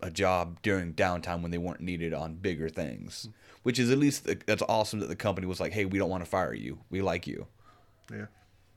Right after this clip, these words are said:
Speaker 1: But maybe they've just been so busy with other games that they haven't got a chance to go back.
Speaker 2: That's possible.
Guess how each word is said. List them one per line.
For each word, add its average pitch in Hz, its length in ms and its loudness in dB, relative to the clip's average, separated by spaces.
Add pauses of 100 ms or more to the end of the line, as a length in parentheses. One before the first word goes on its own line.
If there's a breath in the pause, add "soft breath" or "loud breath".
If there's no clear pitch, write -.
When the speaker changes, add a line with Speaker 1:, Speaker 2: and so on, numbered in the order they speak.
(1080)
Speaker 1:
But 92 240 2
maybe 95 240 2
they've 90 140 0
just 90 180 -4
been 90 160 -2
so 92 200 0
busy 87 420 -2
with 85 480 -4 (420 soft breath)
other 87 180 2
games 92 300 0
that 85 100 -8
they 85 100 0
haven't 85 200 -2
got 82 120 -2
a 78 40 -6
chance 82 240 -6
to - 80 -16
go 69 140 -8
back. - 180 -8
Speaker 2:
That's 87 120 -8
possible. 101 420 -16